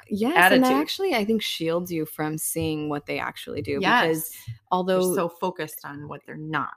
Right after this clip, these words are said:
Speaker 1: Exactly. You're so focused on what they're not doing, you're not seeing what they are doing. So if
Speaker 2: Mm-hmm.
Speaker 1: you, when, if you find yourself getting caught in those types of scenarios in your head, then just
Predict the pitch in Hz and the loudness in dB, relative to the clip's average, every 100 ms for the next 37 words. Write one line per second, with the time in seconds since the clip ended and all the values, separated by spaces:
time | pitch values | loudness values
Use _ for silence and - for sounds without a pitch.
0 | - 180 175 175 175 - 151 160 202 202 | -8 -6 -4 -2 -2 -4 -6 -2 -4 -2
1 | 202 214 190 175 165 165 165 160 160 156 | -2 -2 -4 -6 -4 -4 -4 -4 -4 -4
2 | 151 151 151 147 - 156 147 143 160 - | -4 -4 -6 -8 -6 -4 -4 -6 -8 -6
3 | 117 147 147 143 135 110 127 147 - 185 | -2 0 0 -2 -4 -6 -8 -6 0 4
4 | 175 - 180 156 185 185 180 170 - _ | 4 4 0 0 2 4 6 4 0 _
5 | _ _ - 185 180 - 175 175 - 196 | _ _ -6 -2 -2 -4 -6 -8 -2 0
6 | 208 202 175 - 160 - 151 156 - - | 2 0 -2 -4 -6 -4 -4 -4 -8 -4
7 | 160 160 156 151 151 143 143 - 151 151 | -2 -2 -4 -6 -4 -4 -6 -8 -10 -10
8 | - 147 - 156 156 156 147 135 143 147 | -10 -10 -8 -6 -4 -4 -4 -6 -6 -6
9 | - - _ _ _ _ - 170 156 156 | -10 -16 _ _ _ _ -4 0 0 2
10 | 202 180 165 160 - 170 170 170 - _ | 4 4 4 2 0 0 0 0 -4 _
11 | _ - 180 170 | _ -8 -4 -2